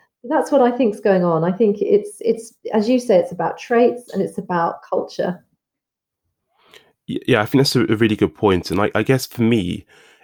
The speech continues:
Speaker 2: it's no coincidence that women leaders are, are, are leading countries that's typically viewed quite positively when it comes to gender equality. And what I actually think is that these leaders are a symptom of a country that's progressive in every sense of the word.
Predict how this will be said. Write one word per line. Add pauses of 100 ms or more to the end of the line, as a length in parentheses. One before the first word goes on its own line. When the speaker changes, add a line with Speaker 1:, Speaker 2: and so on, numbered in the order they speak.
(120)
Speaker 2:
it's
no
coincidence
that (460)
women
leaders
are,
are, (140)
are
leading
countries
that's
typically
viewed
quite (140)
positively
when
it
comes
to
gender
equality. (460)
And
what
I
actually
think
is
that
these
leaders
are
a
symptom
of
a
country
that's
progressive
in
every
sense
of
the
word.